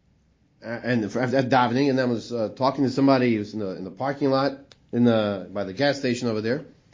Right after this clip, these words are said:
and I told him how the Aruch HaShulchan, the Ben Ish Chai,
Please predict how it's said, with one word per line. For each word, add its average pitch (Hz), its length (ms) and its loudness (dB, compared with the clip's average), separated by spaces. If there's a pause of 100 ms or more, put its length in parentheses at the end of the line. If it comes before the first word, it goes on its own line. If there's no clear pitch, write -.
(560)
and 120 680 0 (1080)
I 113 140 -4
told 214 280 6
him 139 80 2
how 127 240 0
the 123 100 -2
Aruch 135 220 -2
HaShulchan, 151 560 -2 (240)
the 113 60 -12
Ben 135 180 4
Ish 160 160 0
Chai, 120 380 0